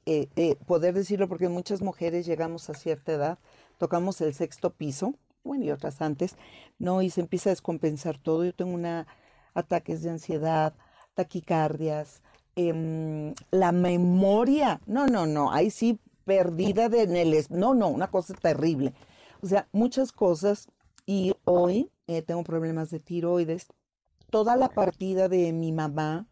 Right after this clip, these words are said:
al mes doce días, parte mi hermana, que era como mi segunda mamá, mi hermano. Entonces, literalmente, en un periodo muy corto de tiempo,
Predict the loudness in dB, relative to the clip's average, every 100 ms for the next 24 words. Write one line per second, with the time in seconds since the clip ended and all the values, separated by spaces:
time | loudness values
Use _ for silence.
0 | _ -8 -6 -4 -6 -4 -4 -4 -6 -4
1 | -4 -6 -10 _ _ _ _ 0 0 0
2 | -6 -6 -4 -4 -4 -4 -4 -8 _ _
3 | _ -4 -2 -2 -4 -4 -4 -6 -6 -6
4 | -4 -4 -4 -4 -4 -4 -6 -10 -20 -20
5 | -20 -6 -2 0 -2 -4 -4 -4 -6 -2
6 | -4 -4 -4 -2 0 0 2 0 2 2
7 | 0 0 0 2 0 0 -2 -4 -2 -2
8 | -2 -4 -4 -4 -6 -6 -6 -8